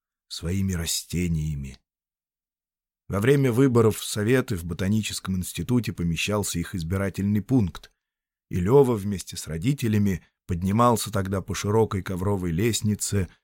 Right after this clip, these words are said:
и с почтением всматривался в портреты выдающихся бородачей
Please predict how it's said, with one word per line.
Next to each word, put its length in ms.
и 80
с 80
почтением 800
всматривался 800
в 100
портреты 480
выдающихся 840
бородачей 760